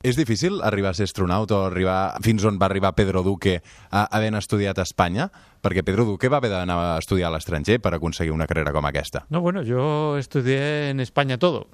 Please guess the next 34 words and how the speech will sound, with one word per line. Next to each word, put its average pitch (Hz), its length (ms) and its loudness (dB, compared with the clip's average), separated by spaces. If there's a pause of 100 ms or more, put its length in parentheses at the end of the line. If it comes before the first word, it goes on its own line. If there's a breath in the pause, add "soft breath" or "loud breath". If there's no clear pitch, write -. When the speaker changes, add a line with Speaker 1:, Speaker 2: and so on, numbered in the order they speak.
(100)
Speaker 2:
<laughs> 104 400 -4
hasta 110 580 -4
el 110 100 -2
último 120 440 0
día, 170 420 -2
en 110 720 -6
colegios 113 560 -4
de 107 380 -2
Madrid 139 560 0
y 117 120 0
en 110 120 -4
la 110 140 -2
Universidad 110 500 -2
Politécnica, 127 720 -2
la 123 140 -4
carrera 101 360 -6
de, 90 300 -4 (640 loud breath)
de 117 120 0
ingeniero 117 360 0
aeronáutico, 135 720 -2
y 107 260 -2
de 104 140 2
ahí 110 200 0
ya 117 180 0
directamente 117 880 -4
fui 113 260 -4
a 98 140 -4
empezar 98 400 -6
a 98 40 -4
trabajar 98 380 -8
a 92 80 -6
cosas 104 260 -4
del 101 140 -6
espacio. 113 400 -4